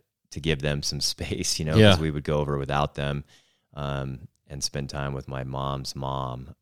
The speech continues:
Speaker 1: Um,
Speaker 2: That's not a pla-, bad place to spend
Speaker 1: No, it was great.
Speaker 2: time as a kid.
Speaker 1: And, and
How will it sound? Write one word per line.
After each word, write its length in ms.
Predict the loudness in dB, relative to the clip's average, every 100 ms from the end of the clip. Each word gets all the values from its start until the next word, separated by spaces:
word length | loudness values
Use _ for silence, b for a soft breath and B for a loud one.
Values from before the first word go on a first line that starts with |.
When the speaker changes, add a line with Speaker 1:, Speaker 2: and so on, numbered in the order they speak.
| -12
Speaker 1:
Um, 400 | -8 -6 -8 -12 _ _ _ _ b b
Speaker 2:
That's 180 | -2 2
not 140 | 6 6
a 40 |
pla-, 220 | 4 0 2
bad 300 | 6 6 4
place 280 | 2 2
to 80 | 2
spend 280 | 2 6 8
Speaker 1:
No, 460 | 10 10 10 10 10
it 60 |
was 180 | 8 6
great. 220 | 8 8
Speaker 2:
time 100 | 8
as 100 | 6
a 60 | 2
kid. 340 | 6 6 6 4
Speaker 1:
And, 340 | 6 6 4 -2
and 340 | 2 2 2